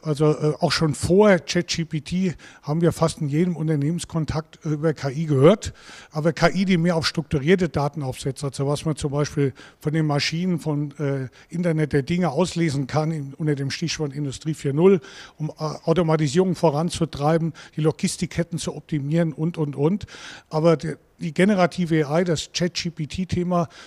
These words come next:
stößt dieses Thema natürlich jetzt ganz neu an. Es gab eine Umfrage von der Bitkom, das ist ja da die Fachorganisation, äh, der, des, äh, Hightech-Verbands in, in, in, in, in Deutschland,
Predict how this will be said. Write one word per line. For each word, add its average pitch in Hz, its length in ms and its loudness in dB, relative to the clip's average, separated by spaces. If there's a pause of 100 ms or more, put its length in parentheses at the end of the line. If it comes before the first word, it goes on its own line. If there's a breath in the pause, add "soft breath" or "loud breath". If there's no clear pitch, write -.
stößt - 520 2
dieses 170 280 -6
Thema 175 240 -2
natürlich 165 340 -2
jetzt 147 200 -6
ganz 165 280 -2
neu 156 220 2
an. 165 160 -2
Es - 160 -6
gab 156 180 -2
eine 156 100 -4
Umfrage 156 460 -4
von 139 340 -8 (300 loud breath)
der 135 100 -4
Bitkom, 185 460 0
das 147 160 -6
ist 156 140 -10
ja 156 160 2
da 143 180 -6
die 131 140 -14
Fachorganisation, 156 1160 -4 (360 loud breath)
äh, 151 280 -2
der, 139 300 -8 (380 loud breath)
des, 151 220 -6 (140)
äh, 143 200 -12 (100)
Hightech-Verbands 165 800 -2
in, 151 200 -6
in, 143 200 -8
in, 139 220 -10
in, 135 340 -14
in 131 140 -10
Deutschland, 170 560 -4